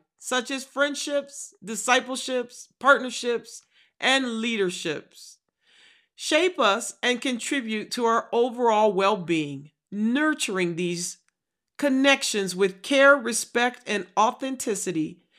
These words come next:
can greatly enhance our journey through life, enabling us to learn, grow, and make a positive impact on the world around us.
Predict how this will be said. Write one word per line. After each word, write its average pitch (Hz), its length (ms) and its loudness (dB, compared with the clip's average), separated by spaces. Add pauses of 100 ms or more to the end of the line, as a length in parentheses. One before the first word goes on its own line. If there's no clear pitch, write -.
(320)
can 247 380 2
greatly 220 680 0
enhance 190 640 -2
our 190 120 2
journey 190 440 0
through 185 240 -2
life, 147 500 -2 (580)
enabling 320 680 4
us 302 160 4
to 294 120 -2
learn, 285 420 2
grow, 269 340 6
and 233 220 -4
make 240 200 2
a 220 100 0
positive 247 760 2
impact 240 560 -4
on 202 180 -6
the 180 80 0
world 202 420 -2
around 160 460 -6
us. - 380 -20